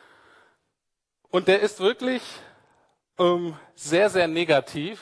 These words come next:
Kannst du nochmal zurückmachen, über die Juden. Und dieser Text, diese vierzehn, äh, Verse vierzehn bis sechs, sechzehn, sind eben missbraucht worden in der Kirchengeschichte als Rechtfertigung für antisemitische Propaganda und Jugendverfolgung.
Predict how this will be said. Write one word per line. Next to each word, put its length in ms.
Kannst 180
du 60
nochmal 200
zurückmachen, 720
über 180
die 80
Juden. 360
Und 300
dieser 360
Text, 640
diese 180
vierzehn, 580
äh, 220
Verse 280
vierzehn 360
bis 160
sechs, 300
sechzehn, 580
sind 420
eben 220
missbraucht 640
worden 300
in 100
der 120
Kirchengeschichte 920
als 280
Rechtfertigung 1040
für 200
antisemitische 800
Propaganda 640
und 200
Jugendverfolgung. 840